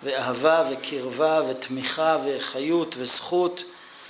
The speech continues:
ומכניס שמחה ואווירה טובה בבית, מרחיק כעס ומרירות. עוד דבר גדול, רווח גדול מאוד, אנחנו הרבה מאוד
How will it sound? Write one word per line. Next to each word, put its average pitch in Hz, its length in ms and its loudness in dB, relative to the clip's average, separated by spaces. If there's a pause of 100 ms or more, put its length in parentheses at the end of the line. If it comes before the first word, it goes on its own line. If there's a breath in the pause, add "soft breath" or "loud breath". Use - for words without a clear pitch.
(400 loud breath)
ומכניס 139 640 2
שמחה 147 440 0
ואווירה 135 420 0
טובה 135 280 2
בבית, 139 720 2
מרחיק 131 360 -6
כעס 147 320 -2
ומרירות. 135 720 -2 (640 loud breath)
עוד 165 180 0
דבר 160 380 6
גדול, 160 280 6
רווח 170 380 2
גדול 147 320 2
מאוד, 165 300 4
אנחנו 143 300 2
הרבה 131 320 2
מאוד 175 240 2